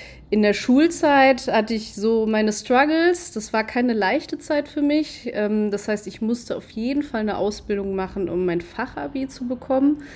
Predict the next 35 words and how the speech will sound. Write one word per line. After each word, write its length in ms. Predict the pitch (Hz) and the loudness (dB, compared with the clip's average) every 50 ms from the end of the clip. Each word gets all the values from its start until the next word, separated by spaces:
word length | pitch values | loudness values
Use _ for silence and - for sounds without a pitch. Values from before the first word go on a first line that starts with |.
| - - - - - - _ - | -20 -20 -20 -20 -20 -20 _ -6
Und 280 | - 220 220 220 214 | -2 0 0 0 2
hab 160 | 226 208 214 - | 2 0 2 4
dann 220 | 226 208 208 208 | 2 2 4 4
halt 160 | 202 196 196 - | 2 0 0 0
geguckt, 480 | 208 208 - - 226 214 - - - | -8 -10 -2 -4 -4 -4 -4 -6 -4
wie 180 | 220 220 220 214 | -2 -2 -2 -4
kreativ 560 | - - 233 214 202 202 202 - 214 208 - | -4 -2 0 2 2 2 2 0 -6 -6 -6
kann 160 | - 233 202 | -4 -4 -2
denn 140 | 208 202 190 | 0 0 0
so 80 | 190 190 | 0 -2
eine 140 | 190 175 120 | -2 0 -2
Ausbildung 420 | 175 202 - - - 180 185 185 | -2 -4 -6 -8 -6 -6 -4 -4
sein, 320 | 196 220 226 254 285 302 269 | -2 0 2 4 4 4 2
was 140 | 240 - | 2 -4
kann 160 | - - 208 190 | -4 -4 -4 -4
ich 160 | 185 - - | -4 -4 -4
machen? 440 | 240 262 277 - 294 277 269 269 - | -4 -4 -2 0 0 2 2 0 -2
Und, 480 | - 208 208 208 208 202 202 185 - | -2 -2 0 2 2 2 0 -2 -2
äh, 280 | - 190 196 196 196 185 | -2 0 0 0 0 -2
hab 240 | 175 190 190 - - | -4 -6 -6 -4 -4
dann 400 | 202 190 190 190 190 185 185 180 | -2 0 0 0 0 0 0 -2
letzten 280 | 180 180 - - - | -2 -4 -6 -10 -8
Endes 340 | 170 170 185 185 185 180 - | -6 -4 -2 -4 -4 -4 -6
eine 120 | 190 - | -6 -4
Ausbildung 420 | - 170 170 - - 185 180 180 175 | -4 -6 -6 -6 -10 -4 -4 -4 -4
zur 180 | - - 175 | -4 -4 -2
Mediengestalterin 1000 | 170 175 185 226 262 311 311 311 285 - - 269 254 254 254 254 240 233 226 233 | 2 2 2 4 4 4 4 4 4 0 -2 0 0 0 2 0 0 0 2 0
gemacht, 420 | 226 220 226 220 214 220 - - - - - - - - - - - - - - | 0 0 0 0 -2 -2 -4 -8 -18 -20 -20 -20 -20 -20 -20 -20 -20 -20 -8 2
war 180 | 214 208 208 - | 4 4 4 4
in 120 | 190 208 | 4 4
einer 80 | 202 196 | 2 2
kleinen 340 | - - 226 202 202 202 | 2 2 2 2 4 4
Agentur 440 | 165 185 180 185 180 170 - 196 180 | 2 2 2 2 0 0 0 0 2
in 100 | 175 175 | 2 2
Aachen 720 | 156 180 196 240 277 - 294 285 285 277 277 285 285 - | 2 0 0 -2 2 6 6 6 6 6 4 -2 -12 -16